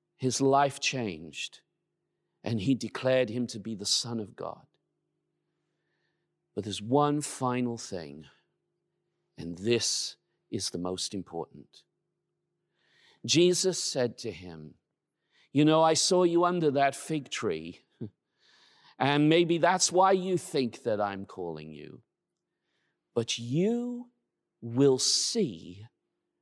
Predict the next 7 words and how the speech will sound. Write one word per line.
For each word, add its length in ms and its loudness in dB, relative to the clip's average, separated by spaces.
greater 600 2
things." 880 -14
He 180 4
was 200 4
inviting 640 2
Nathanael 640 -2
then 480 -4